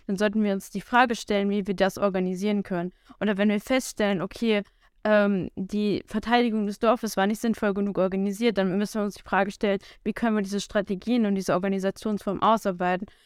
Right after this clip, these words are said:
Also ich glaube, wir müssen wirklich lernen, ähm, solche Orte wie Lützerath nicht als eine Niederlage zu verstehen, sondern als einen Auftrag an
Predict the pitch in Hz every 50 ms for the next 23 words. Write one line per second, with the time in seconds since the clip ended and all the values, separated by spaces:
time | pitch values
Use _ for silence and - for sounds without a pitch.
0 | - - - - 208 202 208 - - - 220 220 220 226 226 214 - - 185 196
1 | 220 214 214 233 - - 220 208 240 240 - - 220 220 202 - - - - _
2 | - 208 208 240 269 277 277 269 277 285 302 - _ _ _ _ _ _ _ -
3 | 214 220 214 202 196 196 190 175 - - - _ _ - - - - - - 185
4 | 226 226 233 - - - - 220 254 - - - 202 185 226 240 - - 233 208
5 | 202 196 196 220 214 - 214 196 180 - 190 190 196 202 220 220 233 214 196 185
6 | 185 185 170 - - - - - 185 180 - - - 190 190 190 180 190 190 185
7 | 185 180 180 - 196 202 196 - - 214 240 226 - - - 202 185 180 175 -
8 | 170 170 170 170 180